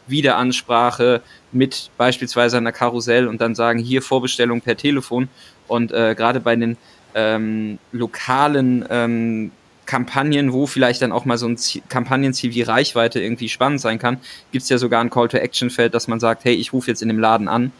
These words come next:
ähm, und dann rufen die Leute direkt über die Facebook-Kampagne bei dir an, äh, und du brauchst nicht zwingend eine Webseite. Ich glaub, das ist auch immer so ein bisschen das Thema, äh,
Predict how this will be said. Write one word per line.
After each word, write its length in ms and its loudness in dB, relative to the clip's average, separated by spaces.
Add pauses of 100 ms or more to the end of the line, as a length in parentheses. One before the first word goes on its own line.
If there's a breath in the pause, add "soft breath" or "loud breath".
(380 loud breath)
ähm, 380 0
und 160 -6
dann 260 2 (140)
rufen 200 -4
die 60 -4
Leute 240 2
direkt 300 -4
über 220 -2
die 80 -4
Facebook-Kampagne 800 -2
bei 100 0
dir 220 0
an, 180 2 (360 loud breath)
äh, 100 0
und 260 -2
du 60 -8
brauchst 340 0
nicht 240 -6
zwingend 240 0
eine 80 -2
Webseite. 400 0
Ich 80 -8
glaub, 140 0
das 120 -2
ist 120 -2
auch 140 2
immer 160 4
so 60 0
ein 60 2
bisschen 380 0 (260 loud breath)
das 160 0
Thema, 440 2
äh, 40 -4